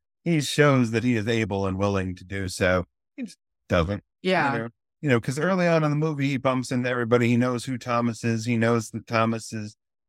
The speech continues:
Speaker 1: involved in all of this. He could just snap his neck and go on about his life. Ultimately, like, we're not given a reason why he doesn't. It's just, you know, 'cause the plot demands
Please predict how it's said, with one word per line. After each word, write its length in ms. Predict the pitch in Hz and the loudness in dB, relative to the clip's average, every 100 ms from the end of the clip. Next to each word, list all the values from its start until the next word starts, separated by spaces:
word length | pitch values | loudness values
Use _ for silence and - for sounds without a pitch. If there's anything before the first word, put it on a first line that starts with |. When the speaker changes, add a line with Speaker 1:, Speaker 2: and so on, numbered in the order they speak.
| _ | _
Speaker 1:
involved 460 | 117 110 117 117 117 | -2 4 6 4 2
in 60 | |
all 220 | 117 117 117 | 2 2 2
of 80 | 113 | -2
this. 160 | 123 | -8
He 120 | 147 | -10
could 260 | 131 127 117 | -8 -4 -2
just 260 | 113 107 - | -2 -2 -4
snap 280 | 101 104 | -4 -4
his 160 | 98 92 | -4 -4
neck 180 | 101 98 | -2 -2
and 140 | 107 98 | -4 -2
go 160 | 98 | -2
on 120 | 95 98 | -2 -2
about 240 | 92 90 | 0 -2
his 140 | 92 90 | -2 -4
life. 180 | 151 151 110 _ _ - | -4 -6 -16 _ _ -4
Ultimately, 540 | 123 117 117 101 107 | -2 0 0 0 0
like, 160 | 110 107 | 0 0
we're 80 | 120 | 0
not 160 | 135 | 0
given 180 | 123 120 | 2 2
a 60 | 107 | 2
reason 720 | 98 107 107 98 98 92 90 | 0 0 0 -2 -8 -8 -8
why 520 | 87 90 92 90 90 87 | -2 2 2 2 0 -2
he 140 | 95 | -2
doesn't. 360 | 85 87 90 82 | 0 -2 -4 -10
It's 180 | 92 | -12
just, 320 | - 98 87 - | -12 -12 -10 -12
you 80 | |
know, 200 | 135 95 101 | -10 -10 -10
'cause 160 | - 110 | -16 -14
the 80 | 113 | -10
plot 340 | 123 110 95 | -4 -2 -2
demands 580 | - 113 113 98 95 - | -4 -6 -4 -4 -6 -14